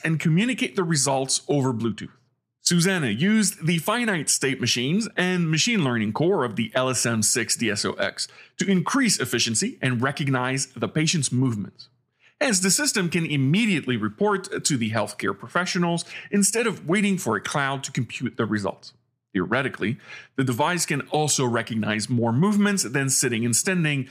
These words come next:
such as walking or running. It can thus offer a more detailed analysis of a patient's health and recovery. Susanna used S T M thirty-two Cube M X and S T M thirty-two Cube I D E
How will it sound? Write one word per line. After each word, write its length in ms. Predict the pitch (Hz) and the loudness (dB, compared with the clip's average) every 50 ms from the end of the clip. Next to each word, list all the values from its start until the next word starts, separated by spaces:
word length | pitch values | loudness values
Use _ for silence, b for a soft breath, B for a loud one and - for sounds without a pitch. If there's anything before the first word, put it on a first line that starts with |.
| B B B | B B B
such 260 | B - 135 120 - | B -2 -2 0 0
as 160 | 113 107 107 - | 0 -2 -2 0
walking 400 | 131 135 135 127 - 135 117 104 | 0 0 0 0 -2 -2 -2 0
or 120 | 113 110 | 0 0
running. 340 | 101 107 110 101 - - - _ _ _ _ _ _ _ _ _ _ _ - | 0 0 -2 -2 -4 -8 -14 _ _ _ _ _ _ _ _ _ _ _ -4
It 120 | 208 185 | -2 0
can 200 | - 208 190 151 | 0 0 0 2
thus 300 | 127 151 165 175 170 - - | 2 0 0 0 -2 -2 -2
offer 280 | 143 135 123 - 131 123 - | -2 -2 -2 0 -2 0 0
a 60 | 139 | 0
more 180 | 123 120 117 113 104 - - - | 0 0 0 -2 -4 -6 -6 -4
detailed 520 | - 147 151 143 - 139 127 120 120 120 | -2 0 0 0 2 2 2 0 0 0
analysis 640 | - 117 123 147 165 175 180 180 160 - 170 156 - | 0 0 0 0 0 0 0 0 0 0 0 -2 -2
of 180 | - - 156 135 | -2 -2 -2 -2
a 60 | 113 | -2
patient's 480 | 110 - 120 107 110 107 - 82 - - | -4 -2 -2 -2 -2 -2 -2 -4 -4 -2
health 300 | - 131 127 123 - B B B B B B - | 0 0 -2 -2 -6 B B B B B B -2
and 200 | 131 123 113 110 | 0 0 0 0
recovery. 440 | 110 107 - - 113 92 - - - _ _ _ _ _ _ _ _ _ b b b b b | -2 -2 -2 -2 -4 -4 -4 -6 -16 _ _ _ _ _ _ _ _ _ b b b b b
Susanna 440 | b - 214 208 240 262 269 277 262 | b 0 2 2 4 4 2 2 2
used 440 | 247 202 202 214 214 208 190 175 - - | 2 4 4 4 4 4 2 0 0 0
S 220 | 190 208 196 202 | 0 0 0 0
T 160 | - 202 202 | 0 0 0
M 140 | 202 190 175 | 0 0 0
thirty-two 300 | 160 185 180 165 175 165 | 0 0 0 0 0 0
Cube 300 | 147 - - 175 160 135 | 0 2 2 2 2 2
M 160 | 139 127 123 | 2 2 0
X 220 | 120 117 165 - - | 0 -2 -2 -2 -2
and 200 | - 143 139 - | -2 -2 -2 0
S 220 | - 156 180 175 - | 0 0 0 0 0
T 120 | - 185 | 0 0
M 140 | 170 165 156 | 0 0 0
thirty-two 300 | 147 151 143 139 - 143 | -2 -2 -2 -2 -4 -4
Cube 340 | - - - 147 127 107 - | -2 0 0 0 -2 -2 -2
I 180 | - 113 117 120 | -2 -2 -2 -2
D 220 | 120 113 113 107 - | -2 -4 -4 -4 -4
E 160 | 107 101 98 | -4 -4 -4